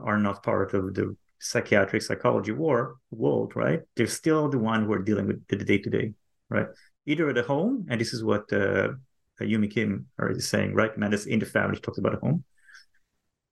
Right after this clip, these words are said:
Um, are in the community, or in this case, the people I did look at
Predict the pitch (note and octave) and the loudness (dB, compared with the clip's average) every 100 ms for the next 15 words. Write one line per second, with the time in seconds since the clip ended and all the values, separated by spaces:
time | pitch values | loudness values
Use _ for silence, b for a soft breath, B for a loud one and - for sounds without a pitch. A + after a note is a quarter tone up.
0 | _ _ A2+ G2 G2 G2 G#2+ - _ _ | _ _ 0 2 2 0 -2 -6 _ _
1 | _ _ _ _ A#2+ G#2+ G#2 A#2 D#3 F3 | _ _ _ _ -2 0 0 -2 0 0
2 | D#3+ - B2+ A#2 - A2 E3+ F#3 - A#2 | 0 0 0 0 -2 0 2 2 2 0
3 | - A2+ A#2 A#2 C3 C#3 A2+ G2+ G2 F#2+ | 0 -2 -4 0 2 2 2 0 0 -2